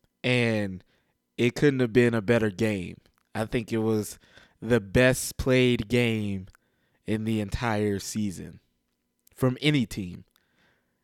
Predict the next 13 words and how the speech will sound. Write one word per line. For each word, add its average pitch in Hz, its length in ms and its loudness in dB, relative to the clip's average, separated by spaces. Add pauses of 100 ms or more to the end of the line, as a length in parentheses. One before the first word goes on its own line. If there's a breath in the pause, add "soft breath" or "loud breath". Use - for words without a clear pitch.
(220)
It - 60 -4
was 107 220 -2
literally, 131 580 4 (840)
first 113 220 -4
of 101 60 -4
all, 92 220 -4 (880)
my 113 220 0
anxiety 101 540 -4
was 98 180 -4
at 98 80 -4
an 87 80 -6
all-time 95 440 -6
high. 95 320 -10